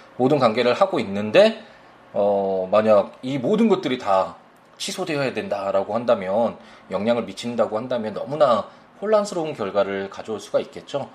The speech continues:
그렇기 때문에 실종 선고 후에 그 취소 전에 선의로 한 행위의 효력에는 영향을 미치지 않는다라고, 네, 민법 제이십구 조 제일 항에서 규정하고 있습니다.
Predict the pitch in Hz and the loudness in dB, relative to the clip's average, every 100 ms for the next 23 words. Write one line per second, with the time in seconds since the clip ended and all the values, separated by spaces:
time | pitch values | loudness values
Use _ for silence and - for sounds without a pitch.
0 | - - - 101 101 104 - 92 92 147 | -20 -20 -8 -6 -6 -8 -6 -6 -2 0
1 | 190 190 - - - - 196 - 175 156 | 0 -2 -20 -20 -16 -8 -6 -2 -2 2
2 | 165 156 127 - 214 117 131 190 - - | 0 2 -2 -2 2 4 4 0 -8 -20
3 | - - - 117 117 117 - 226 208 139 | -20 -20 -4 2 2 2 -4 -2 -2 -2
4 | - 107 117 92 110 190 - - - - | 0 0 2 2 2 0 -6 -20 -20 -4
5 | - 214 214 180 143 127 131 127 117 120 | 2 2 2 0 0 0 -4 -4 -4 -4
6 | 107 98 107 180 190 - - 95 104 117 | -4 -4 -2 -4 -6 -20 -6 -2 0 0
7 | 127 113 98 - 110 135 - - 98 139 | -2 -4 -8 -12 -10 -10 -10 -12 -4 -4
8 | 156 110 - - - 170 - - - - | 4 4 2 -8 -2 -2 -2 -20 -20 -8
9 | 85 85 90 98 120 - 95 95 - 98 | -6 -4 -6 -4 -2 -2 -4 -4 -10 -10
10 | 98 165 175 95 101 131 127 98 131 - | 0 0 0 -2 0 0 0 -2 -6 -6
11 | 98 92 85 120 - - - | -8 -6 -6 -6 -8 -10 -12